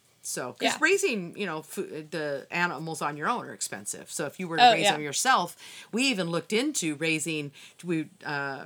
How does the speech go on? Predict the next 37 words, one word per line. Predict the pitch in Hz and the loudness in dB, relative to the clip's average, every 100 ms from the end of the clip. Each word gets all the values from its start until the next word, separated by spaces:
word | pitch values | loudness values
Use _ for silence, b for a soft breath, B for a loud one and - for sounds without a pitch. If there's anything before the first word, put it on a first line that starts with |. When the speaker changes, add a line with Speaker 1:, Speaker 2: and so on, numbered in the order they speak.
| - | -14
Speaker 1:
my | 120 156 170 | -10 -4 -2
husband | 214 190 | 0 0
and | 165 | 0
I | 156 | 0
were | 147 | 0
talking | 165 156 151 | -2 -2 0
about | 151 143 | 0 0
on | 143 143 | -4 -6
this | 135 | -4
hobby | 196 214 233 | 0 0 0
farm, | - 139 156 151 B B | -4 -4 -4 -8 B B
we | 165 | -2
were | 160 | 0
looking | 180 170 | 0 -2
at | 143 | -6
the | |
price | - 185 185 156 | 0 2 2 0
of | 131 | 0
raising | 165 226 208 165 | 2 2 0 -2
these | 147 - | -4 -6
different | 170 151 | -4 0
animals | 160 233 190 151 | 0 0 -2 -4
for | 156 | -2
our | 147 | -2
food, | - 208 285 220 | -2 -4 -4 -6
and | 165 | -6
we're | 170 | -4
like, | 175 175 - | -4 -6 -8
"It's | 294 - | -8 -6
cheaper | - 147 175 | -6 -6 -8
to | 185 | -10
just | 185 202 - | -10 -10 -8
buy | 131 349 - | -8 -6 -10
it." | 104 - - _ | -12 -20 -20 _
Speaker 2:
To | - 220 | -6 -2
buy, | 208 - 185 208 | 0 -2 -6 -8
yeah. | 208 - | -6 -6